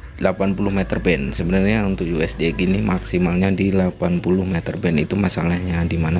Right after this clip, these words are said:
saya kurang paham. Eh, yang jelas untuk maksimal se-, bukan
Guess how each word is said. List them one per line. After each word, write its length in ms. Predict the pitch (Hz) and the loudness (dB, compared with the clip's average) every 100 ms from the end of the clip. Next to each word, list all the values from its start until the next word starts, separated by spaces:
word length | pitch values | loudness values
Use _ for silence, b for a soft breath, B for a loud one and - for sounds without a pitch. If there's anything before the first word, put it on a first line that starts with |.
| - | 0
saya 160 | 87 | 0
kurang 240 | - 85 85 | 0 0 0
paham. 400 | - 90 92 127 B B B B B B B B B - | -2 2 2 2 B B B B B B B B B 0
Eh, 240 | 104 101 98 | 2 4 4
yang 240 | 98 95 | 4 2
jelas 400 | 92 98 117 - | 2 0 0 -4
untuk 480 | 82 104 101 - - | -2 0 -2 -4 -6
maksimal 560 | 98 - 98 95 92 | -6 -4 -4 0 0
se-, 160 | 90 - | -2 -8
bukan 560 | 95 98 98 95 95 | -6 -2 0 2 -2